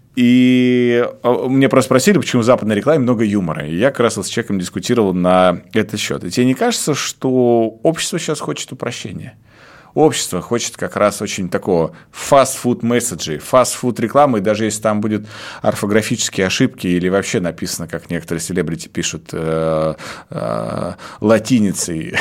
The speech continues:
<laughs> русские слова, ну, сложно им освоить кириллицу.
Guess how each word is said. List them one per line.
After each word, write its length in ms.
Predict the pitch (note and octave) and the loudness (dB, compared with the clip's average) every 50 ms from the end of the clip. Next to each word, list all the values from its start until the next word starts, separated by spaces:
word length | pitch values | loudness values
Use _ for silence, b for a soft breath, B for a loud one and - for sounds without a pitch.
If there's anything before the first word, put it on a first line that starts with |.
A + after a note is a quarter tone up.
| - - - | -4 -4 -6
<laughs> 260 | - - D#3 - - | -4 -2 -2 0 2
русские 380 | - D#3+ - - - - - - | 2 0 0 0 -2 -4 -4 -4
слова, 640 | - - - B2+ B2+ B2+ C3 C#3+ E3+ F3+ F#3 F3 C#3 | -2 0 4 6 6 6 6 4 4 4 4 4 2
ну, 280 | G#2+ A#2 A#2 A2 - - | 2 -2 -2 -4 -6 -10
сложно 420 | - - - G2 F#2+ E2 E2 D#2+ | -8 -4 0 0 0 0 -2 -6
им 220 | D2+ D2+ D2+ D#2 D#2 | -6 -6 -8 -8 -8
освоить 360 | D2 - - - - - - | -10 -10 -12 -14 -14 -14 -14
кириллицу. 520 | - - D#2+ D2+ E2 E2 D#2 D#2+ - - | -12 -12 -10 -8 -8 -8 -8 -10 -12 -14